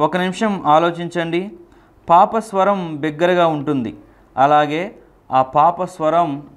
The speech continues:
ఈ విధంగా మనతో చెప్పవచ్చు, "మీరు మంచివాళ్ళు కాదు, మీరు భయంకరమైనటువంటి వాళ్ళు, మీరు దేనికి విలువ లేనటువంటి వారు, మీ జీవితం అసలు పనికిరానిది"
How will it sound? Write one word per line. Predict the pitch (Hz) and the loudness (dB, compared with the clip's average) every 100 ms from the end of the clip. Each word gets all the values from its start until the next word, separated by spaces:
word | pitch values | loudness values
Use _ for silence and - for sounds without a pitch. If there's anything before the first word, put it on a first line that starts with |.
| _ | _
ఈ | 139 156 | -4 -2
విధంగా | 156 156 165 | -2 -2 -2
మనతో | 156 147 139 151 | -2 -2 -4 -4
చెప్పవచ్చు, | 147 139 139 127 127 113 - - - _ _ 151 | -2 -2 -2 -4 -4 -16 -18 -20 -20 _ _ -2
"మీరు | 180 185 | 0 2
మంచివాళ్ళు | 180 196 226 214 208 | 0 0 2 2 2
కాదు, | 190 175 - - - _ _ 127 | 2 2 -2 -14 -20 _ _ -8
మీరు | 139 143 | -4 -2
భయంకరమైనటువంటి | 131 117 135 165 170 175 160 160 156 147 147 139 | -2 0 0 0 -4 0 0 -2 -4 -4 -4 0
వాళ్ళు, | 131 120 110 - - - _ | 2 2 -2 -14 -20 -20 _
మీరు | 147 165 165 | -4 0 0
దేనికి | 147 120 160 196 202 196 196 202 196 | -2 0 2 2 0 -2 -2 0 0
విలువ | 156 139 170 185 185 175 175 175 - - _ _ - | 0 2 4 4 4 2 0 -6 -20 -20 _ _ -6
లేనటువంటి | 123 160 175 170 160 160 143 | 0 2 2 0 0 0 0
వారు, | 143 117 101 - _ _ _ 131 | 2 0 -4 -16 _ _ _ -4
మీ | 143 151 | 0 0
జీవితం | 127 151 180 175 180 170 | 0 2 2 2 0 0
అసలు | 160 151 151 143 139 | -2 0 0 0 0
పనికిరానిది" | 143 151 151 156 147 135 110 | 0 0 2 2 2 2 -2